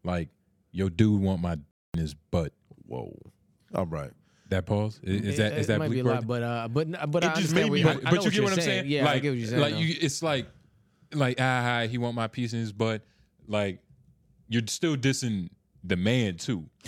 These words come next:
Speaker 1: and while also dissing the woman.
Speaker 2: Yeah,
Speaker 1: Everybody
Speaker 2: yeah.
Speaker 1: gets hurt in this
Speaker 2: Everybody's
Speaker 1: situation.
Speaker 2: feelings is hurt because
Speaker 3: Yeah.
Speaker 2: it's like, first of all, your man is gay.
Speaker 3: Mm-hmm.
Speaker 2: and you gay for liking a gay
Speaker 3: I feel
Speaker 2: man.
Speaker 3: like that's the go-to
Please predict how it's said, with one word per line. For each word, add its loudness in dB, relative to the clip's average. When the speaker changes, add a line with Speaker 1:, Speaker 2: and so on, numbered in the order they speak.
Speaker 1:
and 2
while 2
also 0
dissing -2
the -4
woman. -2
Speaker 2:
Yeah, 2
Speaker 1:
Everybody 2
Speaker 2:
yeah. 0
Speaker 1:
gets -2
hurt -6
in 4
this 2
Speaker 2:
Everybody's 4
Speaker 1:
situation. 2
Speaker 2:
feelings 0
is 0
hurt 4
because 2
Speaker 3:
Yeah. 0
Speaker 2:
it's -2
like, 2
first 0
of 0
all, 2
your -2
man 2
is -6
gay. 0
Speaker 3:
Mm-hmm. -4
Speaker 2:
and 2
you 2
gay 2
for -4
liking -2
a -2
gay 2
Speaker 3:
I 0
feel 2
Speaker 2:
man. 4
Speaker 3:
like 0
that's -2
the -8
go-to -2